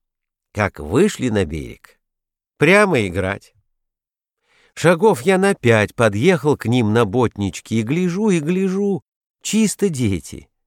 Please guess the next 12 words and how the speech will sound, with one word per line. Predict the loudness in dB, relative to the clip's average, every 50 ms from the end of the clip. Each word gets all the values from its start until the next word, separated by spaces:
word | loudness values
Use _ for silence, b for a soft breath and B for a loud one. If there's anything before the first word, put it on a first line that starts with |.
| _ _ _ _ _ _ _ _
Один | -2 0 0 0 0 -2 -4 -4 -2 -2 0 -2 -2
был | 0 0 0 0
особенно | 0 -2 -4 -8 -4 -2 -2 -2 0 -2 -2 -2 -2 -4 -4 -6
хорош. | -8 -8 -8 -8 -8 -8 -10 -12 -14 -16 -18 -20 -20 _ _ _ _ _ _ _ _ _
Долго | -6 0 2 4 6 6 4 2 0 -2 -2 -4 -4
играли, | -4 -4 -4 -4 -4 -6 -6 -10 -12 -16 -20 _ _ _ _ _ _ _ _
а | -4 -2 0
когда | 0 0 2 2 2 2
наигрались, | 4 2 0 0 0 0 -2 0 0 0 -2 -2 -4 -6 -12 _ _ _ _ _
то | -2 -2 -2
к | -2
матке. | -2 -2 0 -2 -2 -6 _ -14 -16 -16 -16